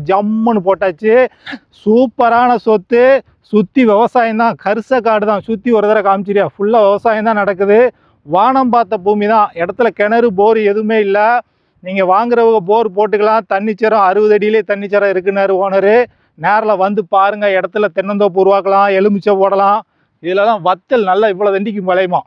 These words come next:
வத்தல் போடுவாங்களாம். வத்தல்லாம் ஓனர் சொன்னாரு, "இவ்வளவு தண்டிக்கு ஒவ்வொன்றும் குஸ்பு இட்லி மாதிரி இத்தனை தண்டிக்கு இருக்கும் வத்தல்லாம்" அப்படின்னாரு. நம்ம பார்க்க வந்த இடம் இதுதான்.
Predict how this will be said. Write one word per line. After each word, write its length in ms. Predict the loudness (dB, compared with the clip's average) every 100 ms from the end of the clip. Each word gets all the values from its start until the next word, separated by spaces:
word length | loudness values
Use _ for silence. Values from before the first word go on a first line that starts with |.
| _ _ _ _
வத்தல் 340 | -6 -4 -2 0
போடுவாங்களாம். 500 | 2 2 0 -2 -4 _ _ _ -10
வத்தல்லாம் 440 | -6 0 0 2
ஓனர் 240 | 2 0 -4
சொன்னாரு, 180 | -4 -4
"இவ்வளவு 340 | -2 -2 -2
தண்டிக்கு 160 | -2 0
ஒவ்வொன்றும் 320 | 0 0 -2
குஸ்பு 240 | -6 -6 -4
இட்லி 260 | -4 -2
மாதிரி 180 | 0 0
இத்தனை 260 | 0 -2 -4
தண்டிக்கு 260 | -4 -2 -2
இருக்கும் 160 | 0
வத்தல்லாம்" 420 | -4 -2 0 0 0
அப்படின்னாரு. 460 | 0 0 0 -2 -4 _ _
நம்ம 180 | -2 0
பார்க்க 340 | 0 0 0
வந்த 220 | 0 2 0
இடம் 200 | 0 0
இதுதான். 420 | 2 2 0